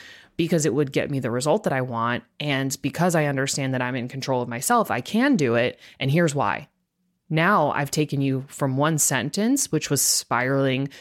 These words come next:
likely to a very suffocating, very constrictive, very,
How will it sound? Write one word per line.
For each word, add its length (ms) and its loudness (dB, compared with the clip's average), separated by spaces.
likely 460 2
to 500 0
a 320 -4
very 400 2
suffocating, 640 -4
very 240 2
constrictive, 680 -4
very, 440 0